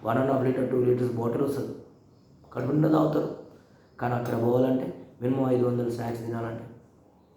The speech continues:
పిల్లలతో పోవాలంటే కామన్. మనం మామూలుగా ఏదైనా డ్యూటీ చేసినా, పని చేసినా, రెండు గంటలు కాదు, మార్నింగ్ నుంచి హాఫ్ డే వర్క్ చేసినా ఆకలి కాదు. అదే ఒక సినిమా థియేటర్ పోయినప్పుడు ఒకరిని చూసి ఒకరు తినాలనిపిస్తుంది, తప్పదు.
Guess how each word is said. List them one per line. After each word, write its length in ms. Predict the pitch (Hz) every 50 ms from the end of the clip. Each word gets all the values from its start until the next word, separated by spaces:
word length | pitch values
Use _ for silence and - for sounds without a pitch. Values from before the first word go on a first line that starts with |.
| _ _ _ - 127
పిల్లలతో 320 | 120 123 123 123 131 131
పోవాలంటే 400 | 123 127 127 127 127 127 127 123
కామన్. 400 | 120 123 117 113 113 113 - - - - - - - _ _ _ _ _ _ _ _ -
మనం 240 | - - 123 120
మామూలుగా 420 | 113 110 113 131 139 151 147 139 135
ఏదైనా 260 | 131 131 127 127 123
డ్యూటీ 260 | 120 123 123 123 123
చేసినా, 260 | 123 127 123 127 123
పని 300 | 127 - 120 120 120 123
చేసినా, 260 | 113 113 - - - - - - - - - - _ _ _ _ _ _ _ _ _ _ _ _ _ _ _ - - _ _ _ _ _ _ _ -
రెండు 180 | 110 117 127 135
గంటలు 300 | 139 139 131 135 127 123
కాదు, 100 | 113 110
మార్నింగ్ 320 | 110 117 123 131 135 143
నుంచి 140 | 139 - 135
హాఫ్ 180 | 120 - - 123
డే 80 | 135
వర్క్ 260 | 131 131 - - -
చేసినా 220 | 135 123 - 131 117
ఆకలి 280 | 117 117 - 107 107
కాదు. 200 | - 98 - - - - - - - -
అదే 100 | 127 143
ఒక 140 | 151 151 151
సినిమా 300 | - - 143 143 147 147
థియేటర్ 360 | 135 135 135 131 131 127 -
పోయినప్పుడు 340 | 120 120 117 117 120 156 -
ఒకరిని 420 | - 131 123 139 139 139 135 135 -
చూసి 100 | 139 143
ఒకరు 200 | 143 139 - -
తినాలనిపిస్తుంది, 720 | - 151 165 - - 185 151 - - - - - 104 -
తప్పదు. 480 | - - - - - - 185 - -